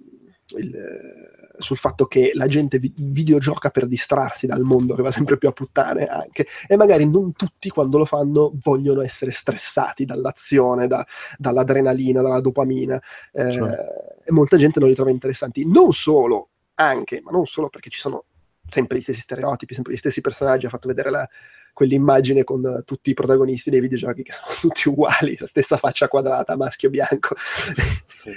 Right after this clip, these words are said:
Speaker 1: <laughs> e, e tutti messi in fila, ma tipo duecento. E, e quindi che magari,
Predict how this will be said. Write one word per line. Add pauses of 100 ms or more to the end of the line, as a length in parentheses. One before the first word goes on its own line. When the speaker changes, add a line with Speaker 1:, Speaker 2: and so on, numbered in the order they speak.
Speaker 1:
<laughs>
e,
e
tutti
messi
in
fila,
ma
tipo
duecento. (1160)
E,
e
quindi
che
magari,